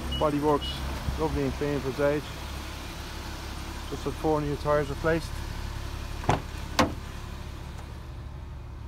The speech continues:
Two-tone interior, dual rear Isofix, intelligent key with a full alarm integrated in the key, four electric windows,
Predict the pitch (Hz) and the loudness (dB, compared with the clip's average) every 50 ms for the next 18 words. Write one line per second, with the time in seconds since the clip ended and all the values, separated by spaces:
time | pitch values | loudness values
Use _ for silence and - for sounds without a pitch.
0 | - - - - - - - - - 160 147 143 - 147 147 143 143 143 131 - | -8 -8 -8 -8 -8 -8 -8 -6 -4 -4 -4 -2 0 2 2 2 2 0 -2 -2
1 | - 160 160 160 160 160 151 143 - 156 156 151 147 151 147 147 147 156 160 - | 0 2 2 4 4 2 2 2 2 0 2 2 4 6 6 6 6 6 4 2
2 | 170 - - 190 180 - - - - - - - - - - - - - - - | 0 0 2 6 6 8 6 6 2 -2 -6 -6 -6 -4 -6 -6 -4 -4 -4 -4
3 | - - - - - - - - - - - - - - - - - - - - | -4 -4 -4 -4 -4 -4 -4 -4 -4 -4 -4 -4 -4 -4 -4 0 0 0 0 0
4 | - - 165 165 165 156 147 151 143 127 - 175 180 190 190 190 185 - - - | 2 6 6 6 6 6 4 4 2 4 6 6 6 8 6 4 2 0 -4 -6
5 | - - - - 143 156 165 - - - - - - - - 170 170 160 151 156 | -6 -8 -6 0 4 4 4 4 0 -6 -6 -6 -4 2 4 6 6 8 8 8
6 | 156 160 165 165 156 156 - - - - - - - - - - - - 160 156 | 8 8 8 6 4 2 -4 -8 -10 -8 -8 -8 -8 -8 -8 -8 -2 0 0 2
7 | 160 143 151 151 147 151 143 135 143 139 131 - 170 170 170 175 160 - - - | 2 2 4 4 4 4 2 0 -2 -2 -2 2 4 6 6 4 2 0 -8 -10
8 | - - - - - - - - - 170 170 170 165 156 151 - - 151 - 165 | -10 -10 -10 -8 -8 -8 -8 -2 0 2 4 4 4 4 2 2 -2 -2 0 0
9 | 170 170 170 180 170 - - | 2 4 4 4 2 2 -2